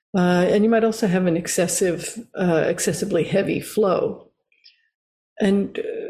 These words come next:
with Vata aggravation or Vata excess, other period symptoms that may manifest from Pitta imbalance are irritability and impatience,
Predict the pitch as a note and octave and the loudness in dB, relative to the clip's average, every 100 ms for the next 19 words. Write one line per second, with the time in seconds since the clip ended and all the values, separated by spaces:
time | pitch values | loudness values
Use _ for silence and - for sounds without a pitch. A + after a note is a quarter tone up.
0 | - - G#3+ G#3+ - G#3 F#3 G3+ A3 G#3+ | -8 -2 2 2 0 -6 -2 -2 0 0
1 | E3+ F3 E3+ F3 E3+ - F#3 E3+ D3+ F3 | 2 2 2 2 2 2 2 2 2 2
2 | F3 F3 F3 D#3+ B2+ - - _ _ - | 0 2 2 2 0 -6 -16 _ _ -6
3 | F3 - - C#3 C3 - - _ _ _ | -4 -4 -2 -2 -2 -6 -14 _ _ _
4 | _ _ _ _ _ _ _ _ _ _ | _ _ _ _ _ _ _ _ _ _
5 | _ _ - B3 D#4 C4+ - F3+ F3+ F3 | _ _ -2 2 4 2 2 2 4 4
6 | F3 - F#3+ F#3 F3 F3 D3 D#3+ G3+ G3 | 2 0 2 2 2 2 2 2 2 2
7 | G#3+ - B2+ - - F3 E3+ G#3 G#3 G3 | 2 0 -2 -2 0 0 0 -2 -2 -4
8 | E3+ F#3 E3+ F#3 E3 - E3 D#3 G3 G3 | -4 0 0 2 0 2 0 2 2 2
9 | F#3 F3 F3 F3+ E3+ E3 E3 E3 - D3+ | 2 2 2 4 2 2 2 0 -2 -2
10 | C#3+ F#3+ - G#3 - F#3+ D#3 - C#3+ - | -2 -4 -2 0 0 -2 -2 -4 -8 -10
11 | - | -16